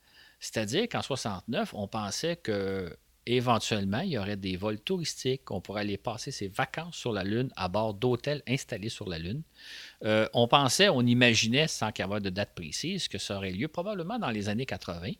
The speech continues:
Ce qui fait que des compagnies aériennes, je pense qu'il y a Air Canada, il y a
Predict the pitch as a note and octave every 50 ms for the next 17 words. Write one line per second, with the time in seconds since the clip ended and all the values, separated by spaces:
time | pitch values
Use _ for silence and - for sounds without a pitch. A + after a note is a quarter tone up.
0 | _ - - - - - - _ - - - - - D4 C#4+ - - A2 G2 G#2
1 | G2+ - - E3+ - - F#3+ F#3 D#3+ C3 A2+ B2 D#3+ E3+ B2+ A2+ A2+ D3 - B3
2 | D4+ - - D3 B2+ A#2+ B2 - - B2 A#2 A2+ G#2 G2 F#2+ G2 G2+ A#2+ D3+ E3+
3 | E3 - _ _ - E2+ F2+